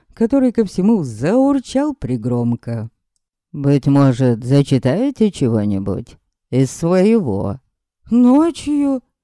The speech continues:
Евдокия высвободила руку, с тоской подумав, что тонкие штрипсовые перчатки можно было считать испорченными.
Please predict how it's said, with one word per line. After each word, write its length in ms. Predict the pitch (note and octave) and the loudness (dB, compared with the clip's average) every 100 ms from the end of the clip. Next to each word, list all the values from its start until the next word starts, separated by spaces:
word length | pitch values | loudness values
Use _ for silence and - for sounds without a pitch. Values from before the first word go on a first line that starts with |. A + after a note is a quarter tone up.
| _ | _
Евдокия 580 | G#3 G#3 G3+ A3 A3+ A3+ | -6 -4 -2 -2 0 0
высвободила 760 | G#3 A3+ A#2+ A2+ A2+ A2+ A2 G#2+ | 0 -4 -4 -4 -4 -4 -4 -2
руку, 500 | C3 G3+ - F3+ E3+ - - | -2 -4 -4 -4 -4 -10 -20
с 80 | |
тоской 460 | - C#4+ - A3 A3 | -6 -6 -2 -2 0
подумав, 600 | G#3+ F#3+ F#3 D3+ A#2+ A#2 | -2 -2 0 0 0 -4
что 200 | - C3 | -4 -2
тонкие 400 | F3+ G3+ F#3 F3 | 0 -2 -2 -4
штрипсовые 680 | E3 C3+ B2 - A2+ A#2 G#2+ | -4 -6 -6 -4 -6 -4 -4
перчатки 560 | A2+ A#2 - F#3 - | -6 -6 -6 -6 -2
можно 360 | G3 G#3+ G3 F#3 | 0 0 0 -2
было 240 | A#2+ A#2 | -2 -4
считать 500 | A2 - A2+ G3 - | -4 -8 -6 -6 -6
испорченными. 880 | A2 - A2 G#2 - A2 A2 A2 A2 | -10 -8 -6 -6 -8 -10 -8 -8 -10